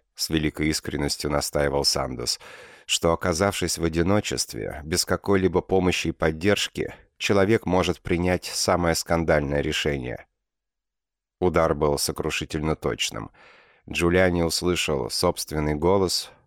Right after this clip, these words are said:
увидел, как в зеркале, отражение собственной благочестивой самоуверенности, и с трудом заставил себя не отвернуться.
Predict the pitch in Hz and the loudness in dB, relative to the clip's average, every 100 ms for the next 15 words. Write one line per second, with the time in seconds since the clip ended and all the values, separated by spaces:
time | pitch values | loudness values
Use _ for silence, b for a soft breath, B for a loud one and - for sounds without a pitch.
0 | _ - 92 113 98 92 90 82 71 92 | _ 0 2 2 2 2 0 -2 0 0
1 | 104 - 87 85 82 - - - 82 78 | 0 -2 2 2 2 -4 -8 -2 0 2
2 | 87 85 80 - 82 - 76 76 73 76 | 0 0 -2 -2 -4 -2 -2 -2 -2 -4
3 | 78 78 - 87 76 - 73 73 73 90 | -2 -4 -4 -2 0 -2 -2 -2 0 0
4 | 85 78 - 78 - B B B B - | 0 -2 0 -2 -4 B B B B -2
5 | 92 - 104 98 98 85 80 87 80 76 | -2 0 2 2 4 2 2 2 2 2
6 | - 78 78 73 71 78 78 78 69 - | 0 0 0 0 -2 -4 -2 -4 -4 -6